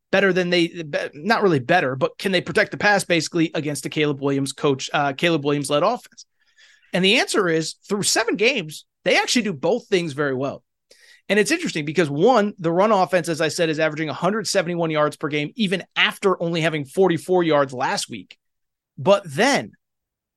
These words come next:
did you know Notre Dame has the number three pass defense in all of college football? And by the way, they're through more than half of their season. Remember, they played in week zero. They have not had their bye yet. They actually have two byes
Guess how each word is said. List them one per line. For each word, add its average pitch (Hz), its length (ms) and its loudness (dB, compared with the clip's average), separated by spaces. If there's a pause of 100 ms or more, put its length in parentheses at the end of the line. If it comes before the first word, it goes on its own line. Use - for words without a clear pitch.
did 165 120 -2
you 403 80 0
know 466 120 0
Notre 254 240 4
Dame 196 160 4
has 180 160 0
the 147 160 -4
number 147 340 2
three 165 480 -2 (140)
pass 156 240 -4
defense 170 480 -2
in 156 100 -6
all 143 160 0
of 151 80 -2
college 165 300 0
football? 151 400 -8 (580)
And 214 80 0
by 262 80 6
the 269 80 2
way, 175 260 2
they're 214 280 2
through 285 240 0
more 226 200 4
than 185 140 0
half 208 320 -4
of 202 120 0
their 208 120 4
season. 147 320 -4
Remember, 165 180 -2
they 185 100 0
played 247 200 4
in 240 100 -2
week 226 160 -2
zero. 190 300 2
They 170 100 0
have 151 100 2
not 170 180 0
had 175 200 -2
their 170 140 0
bye 151 300 -2
yet. 117 260 -8
They 160 60 -4
actually 190 260 0
have - 140 -10
two 233 180 0
byes 151 480 0